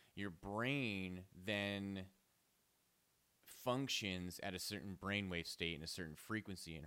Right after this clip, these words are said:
hertz. And once you introduce a breathing technique where you have a prolonged amount of time of doing the pro-, breathing technique, when you stop,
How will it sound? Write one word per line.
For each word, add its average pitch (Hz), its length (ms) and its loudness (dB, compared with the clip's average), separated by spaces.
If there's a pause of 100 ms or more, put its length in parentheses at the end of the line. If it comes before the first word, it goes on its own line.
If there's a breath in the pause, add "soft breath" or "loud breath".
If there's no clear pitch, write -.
hertz. - 480 -2 (1120 soft breath)
And 101 500 4 (500)
once 135 520 4
you 135 120 4
introduce 113 920 4
a 98 60 0
breathing 113 400 4
technique 87 520 2
where 95 160 4
you 95 220 2
have 101 300 6
a 95 80 4
prolonged 104 1120 2 (100)
amount 92 420 2
of 87 120 -2
time 95 720 2
of 85 140 -4 (100)
doing 104 320 2
the 90 60 0
pro-, - 280 -4 (320)
breathing 135 280 4
technique, 87 520 0
when 95 180 0
you 92 120 0
stop, 110 800 8